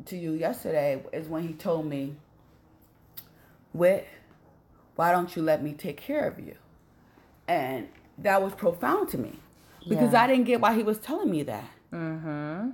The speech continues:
Speaker 1: I'm like, "You do take care of me." He goes, "No, I do, but I don't." And when he said he doesn't was because I wasn't letting him.
Speaker 2: Mm-hmm.
Speaker 1: I was still hustling and bustling, you know what I'm saying? Because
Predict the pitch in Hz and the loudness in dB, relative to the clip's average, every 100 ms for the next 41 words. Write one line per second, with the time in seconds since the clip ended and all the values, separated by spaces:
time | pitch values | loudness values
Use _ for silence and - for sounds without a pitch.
0 | - 240 240 196 208 277 302 - 190 - | 0 4 4 2 2 2 2 0 -4 0
1 | 185 156 175 190 180 170 180 220 113 110 | 0 2 0 0 0 -2 -2 0 0 -2
2 | - 180 202 165 208 294 233 185 - - | 4 6 8 4 2 4 4 2 0 -12
3 | - _ _ _ _ _ _ _ _ _ | -20 _ _ _ _ _ _ _ _ _
4 | _ _ - 190 190 175 170 196 151 - | _ _ 4 10 10 10 6 2 0 -2
5 | - - _ - - 190 240 233 226 185 | -10 -20 _ -8 0 2 2 2 4 4
6 | 156 - - 175 202 180 151 139 214 233 | 4 0 -8 -6 -4 -4 -8 0 4 4
7 | 220 185 175 175 185 202 165 - 214 196 | 2 2 4 4 2 0 2 6 6 8
8 | 185 185 156 196 - 143 156 - _ _ | 4 4 2 2 2 -2 -6 -10 _ _
9 | - 180 180 160 160 233 - - - - | -8 -6 -4 -4 -6 -8 -10 -20 0 6
10 | 196 196 - - 247 233 202 165 165 202 | 8 6 0 -2 2 4 4 2 0 -2
11 | 202 190 180 190 202 190 175 185 220 196 | 0 0 2 4 2 2 -2 0 0 -2
12 | 196 214 214 226 208 180 | -2 -4 -4 2 4 4